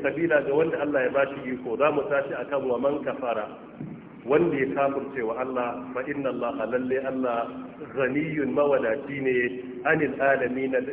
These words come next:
daga barin dukkan talikai. Wa man kafara, Allah ta'ala a wannan aya ya nuna mana wajibcin aikin hajji.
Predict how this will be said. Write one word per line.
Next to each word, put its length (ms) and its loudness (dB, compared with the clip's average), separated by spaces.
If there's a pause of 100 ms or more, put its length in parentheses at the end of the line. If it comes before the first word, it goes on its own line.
(100)
daga 200 2 (220)
barin 360 6
dukkan 480 -2
talikai. 460 -4 (2000)
Wa 120 12
man 200 12
kafara, 420 6
Allah 260 4
ta'ala 360 2
a 80 2
wannan 340 2
aya 260 0
ya 120 2
nuna 260 0
mana 220 0
wajibcin 720 -2
aikin 340 -4
hajji. 300 -8